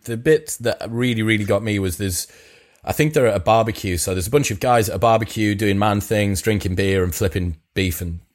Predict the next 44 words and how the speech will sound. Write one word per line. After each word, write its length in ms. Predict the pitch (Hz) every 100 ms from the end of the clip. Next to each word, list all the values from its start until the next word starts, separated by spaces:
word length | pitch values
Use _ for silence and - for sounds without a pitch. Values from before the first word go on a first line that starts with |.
| -
stuff 280 | - 101 92
like 140 | 85
that. 240 | 107 101 - - - -
And 140 | 107 113
there's 120 | 123
a 40 |
couple 240 | - 170 113
of 60 |
kids 240 | - 123 -
play 220 | - 120
fighting, 380 | - 104 90 90
two 180 | - 113
boys 300 | 107 101 -
play 220 | 104 98
fighting, 520 | - 92 82 85 85 - _ _ -
and 560 | 101 98 98 98 95 - _ _ _ _ _ _
the 640 | 107 107 104 104 101 101 95
scene 380 | - - 127 120
is 100 | 104
allowed 260 | 110 113 107
to 40 |
continue, 500 | - 104 - 135 131
then 160 | 113 104
it 80 |
cuts 220 | - 120 -
away, 180 | 113 110
and 100 | 104
then 100 | 104
it 80 |
comes 240 | - 113 101
back. 420 | - 123 87 - -
And 260 | 101 98 - - _ -
the 100 | 113
suggestion 640 | - 113 113 139 - 117
is 180 | 110 98
that 260 | 104 95 -
men 340 | 104 120 120
should 260 | 110 113 98
step 380 | - 117 98 113
in 340 | 101 95 92 _ _
to 100 | -
stop 380 | 101 - 127 117
other 160 | 110 101
men 440 | 101 95 90 90